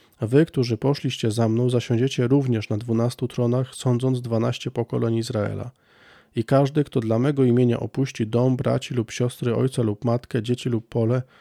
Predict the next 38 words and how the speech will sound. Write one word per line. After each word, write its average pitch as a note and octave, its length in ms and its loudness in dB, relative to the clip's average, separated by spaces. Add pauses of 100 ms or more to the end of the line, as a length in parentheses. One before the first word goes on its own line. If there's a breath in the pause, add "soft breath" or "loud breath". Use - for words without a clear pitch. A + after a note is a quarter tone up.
(220 soft breath)
stokroć D3+ 540 0
tyle D3+ 260 4
otrzyma C#3+ 500 0
i A#2 120 2
życie C#3 280 2
wieczne C3 340 0
odziedziczy. A2 600 -4 (960 soft breath)
Wielu F3 220 6
zaś C#3+ 180 4
pierwszych D3 440 2
będzie C3 340 2
ostatnimi, B2 640 0
a A#2+ 100 -2
ostatnich B2 500 -2
pierwszymi". G#2+ 680 -4 (1700)
Mamy D3 280 4
tutaj C#3 280 2
te C3+ 80 0
słowa: C#3 500 0
"Wysławiam C#3+ 500 2
Cię, B2 180 -2
Ojcze, C3 320 0
Panie B2+ 300 2
nieba B2+ 320 2
i G#2+ 120 2
ziemi, B2 460 4
że C3 120 -2
zakryłeś C3 500 2
te A#2 120 -2
rzeczy B2 240 -2
przed A#2 200 -2
mądrymi A#2+ 420 2
i - 20 2
roztropnymi, C3 680 0
a - 20 -12
objawiłeś A#2+ 540 0
się A#2+ 80 -4
prostaczkom". - 760 -6